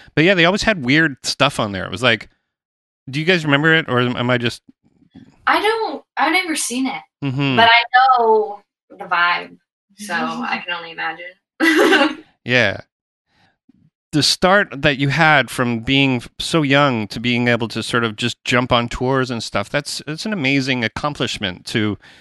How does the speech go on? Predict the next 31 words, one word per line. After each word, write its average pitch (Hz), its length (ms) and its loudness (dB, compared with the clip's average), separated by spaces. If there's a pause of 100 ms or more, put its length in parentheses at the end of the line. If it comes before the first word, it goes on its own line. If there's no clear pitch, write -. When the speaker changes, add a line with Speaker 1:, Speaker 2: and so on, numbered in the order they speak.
(300)
Speaker 1:
as 113 180 -4
an, 135 160 0 (100)
you 123 80 0
know, 120 120 -2
as 110 160 -2
a 117 60 0
band 120 520 -2
to, 98 480 -2 (240)
to - 100 -12
do 254 200 0
that. 82 280 -2
I 107 60 -2
mean, 120 260 -2 (640)
h-, - 140 -8
do 147 140 -8
you 147 40 2
have 127 80 -2
a 110 40 0
manager? 180 600 0
Like, 135 160 0
how 160 140 0
do 135 200 -6
you 135 60 -10
guys 139 180 0
just 131 180 -4
run 135 120 -2
it 110 60 -6
yourself? 151 460 -2
Like, 127 160 -4
what's - 240 -6
your 123 300 -4